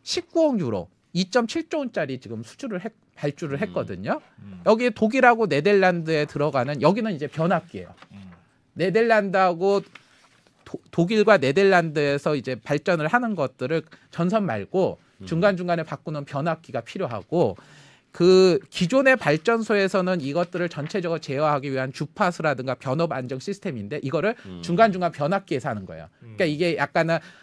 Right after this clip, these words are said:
Speaker 1: 디지털 하이테크 영역이 들어가는 거죠.
Speaker 2: 네네.
Speaker 1: 그런 변압기와 이런 것들을 하는데 이점칠억 유로 했고 이거를 지금 지멘스, 히타치, 지이, 로얄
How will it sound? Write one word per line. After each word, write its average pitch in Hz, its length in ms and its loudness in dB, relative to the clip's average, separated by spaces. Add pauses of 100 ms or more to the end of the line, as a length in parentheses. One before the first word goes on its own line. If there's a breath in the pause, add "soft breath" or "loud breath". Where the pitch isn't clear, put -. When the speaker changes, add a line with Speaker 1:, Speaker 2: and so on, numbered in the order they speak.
(480 loud breath)
Speaker 1:
디지털 247 440 2
하이테크 330 520 -2
영역이 131 320 -6
들어가는 113 400 -6
거죠. 85 320 -18
Speaker 2:
네네. 87 400 -16
Speaker 1:
그런 240 500 6
변압기와 190 880 4
이런 160 300 0
것들을 156 340 -2
하는데 214 600 2 (360 loud breath)
이점칠억 196 800 -2
유로 165 140 0
했고 127 220 -4
이거를 175 380 2
지금 214 340 -6
지멘스, 147 680 -6 (160)
히타치, 233 800 -6
지이, 151 480 -6 (280 soft breath)
로얄 139 380 0